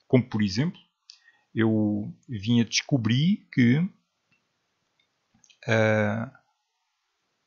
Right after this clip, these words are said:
uma das causas para o Irã estar sendo tão perseguido e tão atacado é, ah, o sistema financeiro que eles têm lá, que é o sistema financeiro, sistema bancário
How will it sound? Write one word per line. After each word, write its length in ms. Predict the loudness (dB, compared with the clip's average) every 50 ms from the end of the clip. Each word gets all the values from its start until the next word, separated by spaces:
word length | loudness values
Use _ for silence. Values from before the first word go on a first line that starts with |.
| _ _ _ _ _ _ _ _ _ _ _ _ _ _ _ _ _ _ _ _ _ _ _ _ _ _ _ _ _ _
uma 300 | 8 8 8 10 8 8
das 160 | 6 4 4
causas 680 | 4 6 8 10 10 10 8 6 2 -2 -2 -4 -4
para 440 | -2 6 8 8 8 8 6 4 2 0 -2
o 440 | 0 2 2 2 2 0 -2 -4 0 2
Irã 480 | 4 4 6 6 4 4 4 2 0
estar 160 | 0 -2 -4 -6
sendo 480 | -6 -10 -6 -2 0 0 0 0 -2 -8 -14 _ _ _
tão 140 | 2 2 2
perseguido 600 | 2 -2 -4 -4 -2 -4 -4 -4 -4 -4 -4 -4
e 60 | -2
tão 160 | 0 0 0
atacado 640 | 0 -2 -4 -6 -2 0 0 0 0 -2 -6 -18 _ _ _ _ _ _ _ _
é, 480 | 2 4 4 4 2 0 -4 -6 -10 -14 _ _ _ _ _
ah, 560 | -2 0 0 0 -2 -6 -8 -10 -12 -16 -20 _ _ _ _ _ _ _ _ _ _ _ _ _ _ _ _ _ _ _ _ _ _ _ _ _
o 140 | 4 4 4
sistema 640 | 4 2 0 2 2 2 4 6 6 8 8 6
financeiro 580 | 6 6 6 6 6 4 4 4 4 4 2 -4
que 400 | -10 _ -2 0 0 0 -2 2
eles 280 | 4 4 4 4 0 0
têm 240 | 2 2 0 0 0
lá, 260 | -2 -6 -6 -8 -16 _ _ _ _ _
que 80 | 2
é 20 | 2
o 80 | 2
sistema 440 | 2 -2 -4 0 2 2 0 0 -4
financeiro, 720 | -8 0 2 2 2 2 2 0 0 0 0 0 -2 -8 -12
sistema 400 | _ -8 -6 -4 0 2 2 2
bancário 720 | 4 2 0 0 2 4 4 4 4 2 -2 -6 -8 -10